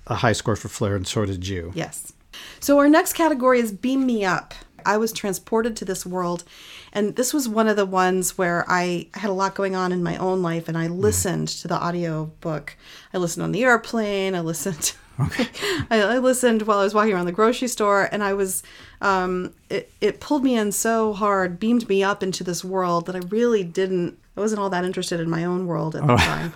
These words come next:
Speaker 1: okay.
Speaker 2: Unfortunately, I couldn't just go on vacation. So I gave Beam Me Up a high score,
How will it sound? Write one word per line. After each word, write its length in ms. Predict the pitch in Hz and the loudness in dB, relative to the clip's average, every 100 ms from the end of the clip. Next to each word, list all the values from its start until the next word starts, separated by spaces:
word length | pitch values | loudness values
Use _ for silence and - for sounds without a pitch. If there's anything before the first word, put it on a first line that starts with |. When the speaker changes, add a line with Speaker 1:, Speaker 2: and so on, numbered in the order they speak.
| 151 | 0
Speaker 1:
okay. 320 | - - 131 262 | 0 2 2 4
Speaker 2:
Unfortunately, 540 | 269 349 - 320 262 | 4 4 2 2 2
I 80 | 226 | 2
couldn't 220 | 302 269 | 2 2
just 160 | 233 226 | 0 2
go 60 | |
on 100 | 220 | 2
vacation. 680 | 196 180 233 220 - 170 214 - - - - | 2 2 2 2 0 -6 -10 -14 -18 -18 -8
So 160 | - 240 | 4 8
I 180 | 285 | 8
gave 240 | 359 370 285 | 6 2 2
Beam 160 | 285 | 2
Me 120 | 269 240 | 2 2
Up 140 | 208 | 2
a 60 | 196 | 0
high 240 | 175 202 190 | 0 -2 -2
score, 640 | - 190 170 160 165 - | -4 -4 -2 0 -2 -6